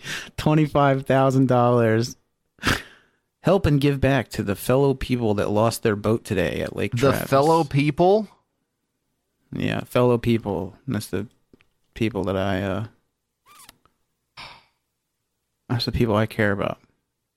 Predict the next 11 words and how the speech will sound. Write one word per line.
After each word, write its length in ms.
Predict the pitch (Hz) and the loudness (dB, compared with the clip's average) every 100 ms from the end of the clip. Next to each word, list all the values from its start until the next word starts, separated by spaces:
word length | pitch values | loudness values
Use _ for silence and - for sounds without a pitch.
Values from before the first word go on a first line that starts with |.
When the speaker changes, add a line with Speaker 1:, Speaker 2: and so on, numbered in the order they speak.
| _ _ _ _ | _ _ _ _
Speaker 2:
Well, 340 | 151 175 175 - - | 2 2 0 -2 0
Speaker 1:
Man, 180 | 120 107 | 0 0
that's 180 | 85 - | -6 -10
funny, 280 | 98 92 | -10 -8
huh? 220 | 104 113 147 | -6 -6 -2
Speaker 2:
none 180 | 131 135 | 0 0
of 100 | 110 | 2
this 220 | 101 95 | 0 0
is 120 | 98 98 | -2 -2
any 180 | 87 | -2
good. 340 | 80 67 64 | -2 -2 -4